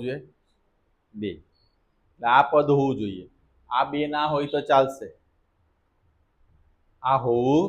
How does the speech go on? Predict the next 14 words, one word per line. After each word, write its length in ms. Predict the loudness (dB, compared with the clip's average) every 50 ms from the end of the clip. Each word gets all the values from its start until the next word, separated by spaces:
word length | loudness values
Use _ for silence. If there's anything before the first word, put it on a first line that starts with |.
| -4 -10 -16 -20 _ _ _ _ -20 -16 -12
જોઈએ. 220 | -10 -10 -10 -12 -10 -10
બીજું 240 | -10 -4 -2 -2 0
આ 80 | 0 -2
માઇનસ 360 | -4 -6 -6 -6 -6 -6 -6 -6 -4
ના 100 | -2 -2 -2
હોવું 200 | -2 -4 -6 -8 -12
જોઈએ, 200 | -16 -20 -20 -20 -20 _ -20 -20 _ _ _ _ _ _ -20 -20 _ -20 -20 _ _ _ _ -20 -20 _ _ _ _ _ _ _ -20 -20 -8 _
ત્રણ 200 | -2 0 0 0 2
ઘાત 160 | 2 2 2 0 -6
નહીં 160 | -8 -6 -6
હોવું 160 | -6 -6 -6 -8 -10
જોઈએ, 180 | -12 -12 -14 -16 _ -20 -18 -16 -16 -16 -16 -20 _ _ -6
બરાબર 340 | -2 0 0 0 0 -2 -4 -6 -10
છે? 100 | -14